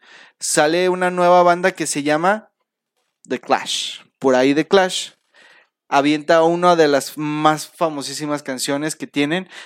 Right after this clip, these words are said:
y es The London Calling. El movimiento punk nació en el Reino Unido como una forma de protesta contra el sistema burgués opresor del proletariado. Obviamente, en esos tiempos, el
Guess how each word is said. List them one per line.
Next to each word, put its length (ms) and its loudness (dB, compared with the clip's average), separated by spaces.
y 380 2
es 380 0
The 80 0
London 440 4
Calling. 600 -4
El 100 -6
movimiento 600 -2
punk 300 0
nació 280 -6
en 80 -2
el 80 0
Reino 300 0
Unido 320 0
como 200 2
una 160 2
forma 260 0
de 80 2
protesta 500 -2
contra 280 -4
el 40 -2
sistema 300 -4
burgués 560 -2
opresor 680 0
del 240 -6
proletariado. 760 -2
Obviamente, 480 4
en 80 0
esos 240 -4
tiempos, 560 -2
el 540 -2